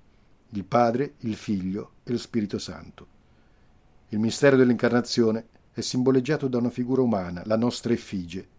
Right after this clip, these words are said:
iscritta nel cerchio che rappresenta il Figlio. Qui si concentra l'attenzione di Dante,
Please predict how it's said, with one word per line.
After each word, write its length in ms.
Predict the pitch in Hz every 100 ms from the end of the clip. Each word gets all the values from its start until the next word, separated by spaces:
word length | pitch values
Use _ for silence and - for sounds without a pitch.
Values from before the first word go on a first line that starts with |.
| _
iscritta 500 | - 104 - 131 -
nel 160 | 120 123
cerchio 460 | - 101 87 - 101
che 120 | 110
rappresenta 480 | 107 113 104 95 110
il 80 |
Figlio. 480 | 87 90 76 71 67 - _ _ _ _ _ _ _
Qui 160 | - 165
si 120 | 151
concentra 520 | 135 120 151 151 127
l'attenzione 440 | 123 123 113 131
di 120 | 117 113
Dante, 460 | 95 85 85 -